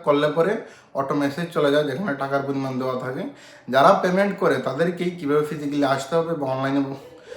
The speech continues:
কথা বলতে হবে সেটা দেখিয়ে দেওয়া হয়। Otherwise আপনারা শুধু শুধু মেসেজ করতেই থাকবেন, কোনো প্রকার উত্তর দেওয়া হবে না, কারণ বেশি বুঝে গেলেই সমস্যা। আর একটা কথা সবাইকে বলবো, জীবন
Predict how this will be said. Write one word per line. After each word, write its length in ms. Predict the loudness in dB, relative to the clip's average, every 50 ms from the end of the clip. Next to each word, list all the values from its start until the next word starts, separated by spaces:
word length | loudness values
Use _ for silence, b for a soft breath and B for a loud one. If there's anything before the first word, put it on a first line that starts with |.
| B B B 0
কথা 160 | 0 2 2 0 0
বলতে 180 | 0 0 2 0 0
হবে 160 | 0 0 0 -2 -2 -6 -14 -12 -6
সেটা 200 | -2 2 2 2 2
দেখিয়ে 260 | 2 -2 -2 -2 0 2 2
দেওয়া 200 | 2 2 2 2 0
হয়। 140 | 0 -2 -2 -4 -10 B B B B B B -10 -6
Otherwise 320 | 0 2 4 4 4 4 2
আপনারা 220 | 2 2 2 0 0 0
শুধু 120 | -2 -4 -6 -6
শুধু 140 | -6 -4 -4 -4
মেসেজ 240 | -4 -4 -4 -6 -8 -4 -4
করতেই 280 | -4 -2 -2 -4 -6 -4 -2
থাকবেন, 280 | -4 -4 -4 -6 -8 -8 -8
কোনো 120 | -6 -4 -4 -2
প্রকার 200 | -2 -2 0 0 0 0
উত্তর 180 | -2 -4 -4 -2 -2
দেওয়া 140 | -2 -2 -2 -2
হবে 140 | -4 -6 -6 -8
না, 60 | -10 -12 B B B B B B
কারণ 160 | -4 -2 0 2 2
বেশি 180 | 0 0 0 -2 -2 -2
বুঝে 180 | -2 -2 -2 0
গেলেই 220 | 0 0 0 0 -2 -4
সমস্যা। 380 | -4 -6 -6 -6 -6 -10 -12 -12 -14 -14 -18 B B B B B B
আর 60 | -2 -2 -2
একটা 140 | 0 0 0 2
কথা 160 | 4 2 2 2 2
সবাইকে 320 | 2 2 2 2 2 0 -2 -2 0
বলবো, 200 | 0 0 -2 -2 -4 -6 -10 -10 -6
জীবন 240 | -6 -4 -2 0